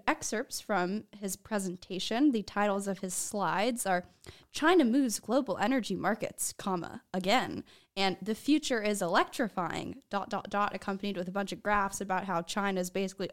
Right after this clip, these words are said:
overtaking the U S energy sector. Uh, then he also goes on C G T N, gives them an exclusive interview, interview, calls China a leader, uh, in, in the energy field.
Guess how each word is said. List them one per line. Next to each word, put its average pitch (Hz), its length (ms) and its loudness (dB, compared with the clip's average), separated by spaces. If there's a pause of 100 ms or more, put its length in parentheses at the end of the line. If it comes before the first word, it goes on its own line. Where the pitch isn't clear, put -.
overtaking 214 800 -2
the 196 340 -6
U 202 180 -6
S 190 160 -6 (120)
energy 220 300 0
sector. 202 500 -4 (480)
Uh, 233 180 8
then 262 220 4
he 285 100 4
also 240 260 0
goes 208 300 0
on 190 140 0
C 220 180 -2
G 202 160 -2
T - 160 -4
N, 202 140 2
gives 196 260 -4
them 190 140 -4
an 190 80 -4
exclusive 233 480 -4
interview, 277 380 0 (100)
interview, 277 380 2
calls 233 280 -2
China 208 420 -2 (320)
a 226 60 -2
leader, 302 520 4 (760)
uh, 220 220 6
in, 220 80 4 (220)
in 233 40 6
the 220 120 2
energy 233 440 0
field. 214 540 2